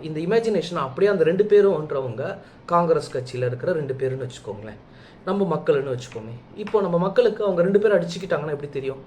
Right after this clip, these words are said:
So, அந்த கட்சி பலவீனமா இருக்கு இல்ல, அந்த கட்சிக்குள்ளேயே உள்பூசல்னு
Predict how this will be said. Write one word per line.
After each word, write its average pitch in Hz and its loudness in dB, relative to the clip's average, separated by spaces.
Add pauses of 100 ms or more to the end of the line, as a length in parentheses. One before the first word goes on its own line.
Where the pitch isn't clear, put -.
(260)
So, 190 -2
அந்த 151 -4
கட்சி 139 -4
பலவீனமா 131 0
இருக்கு 107 -8 (920)
இல்ல, 175 -2 (260)
அந்த 165 -2
கட்சிக்குள்ளேயே 208 2
உள்பூசல்னு 190 -2